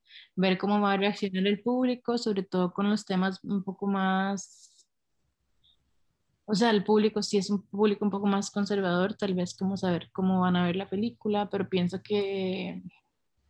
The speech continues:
que a pesar de si uno es religioso o no,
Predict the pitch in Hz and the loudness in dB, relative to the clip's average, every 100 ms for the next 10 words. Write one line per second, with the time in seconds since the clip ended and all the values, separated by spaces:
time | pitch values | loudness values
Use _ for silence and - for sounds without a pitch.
0 | _ _ _ _ _ _ _ - 190 185 | _ _ _ _ _ _ _ -6 -4 -2
1 | 185 170 175 180 - 190 185 180 180 180 | -2 -2 0 -2 -2 -2 -2 -2 0 2
2 | 180 180 180 - 214 220 208 185 170 160 | 2 2 0 2 4 2 0 -2 0 0
3 | 175 202 202 196 190 | 2 2 2 0 -4